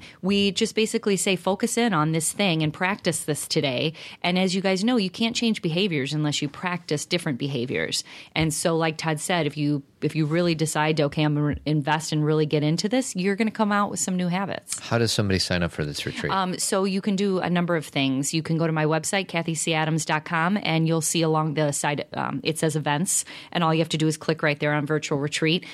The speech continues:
Speaker 1: You can also go to our Facebook page. We've posted it there a number of times. It'll be on our show notes for this show.
Speaker 2: Yep.
Speaker 1: Um, but I think the easiest way is Kathy C Adams,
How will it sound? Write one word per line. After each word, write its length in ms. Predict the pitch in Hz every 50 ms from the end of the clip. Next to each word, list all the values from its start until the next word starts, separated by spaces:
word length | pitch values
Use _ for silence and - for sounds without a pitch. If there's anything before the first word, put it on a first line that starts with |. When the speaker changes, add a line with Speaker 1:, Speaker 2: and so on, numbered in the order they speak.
| - - -
Speaker 1:
You 100 | 185 170
can 100 | 180 165
also 200 | 160 156 - 139
go 80 | 160
to 60 | 151
our 80 | 147 143
Facebook 420 | - - 143 151 - - 180 175
page. 260 | - 185 175 175 170 170
We've 140 | 156 151 156
posted 380 | - 160 160 156 - - 147
it 120 | 160 151 -
there 140 | 160 156 160
a 40 |
number 240 | 156 160 160 151 156 160
of 60 | 160
times. 380 | - 160 156 156 160 170 165
It'll 140 | 160 156 156
be 140 | 151 156 156
on 120 | 151 147
our 100 | 147 147
show 280 | 139 - - 156 151 156
notes 440 | 165 175 185 208 - - - - -
for 160 | - - 165
this 140 | 156 151 147
show. 460 | - - - - 151 139 147 165 208 196
Speaker 2:
Yep. 160 | 101 110 107 - - - - -
Speaker 1:
Um, 460 | 160 165 160 160 160 160 160 160 - -
but 180 | 156 180 175 165
I 80 | 165
think 180 | 156 180 180 156
the 160 | - - - 190
easiest 400 | 190 170 - 190 185 - - 180
way 320 | 180 175 175 175 170 170
is 480 | 165 - 156 160 156 156 156 156 - -
Kathy 260 | - 170 165 160 160
C 180 | 147 - 165 160
Adams, 320 | 156 160 156 151 156 -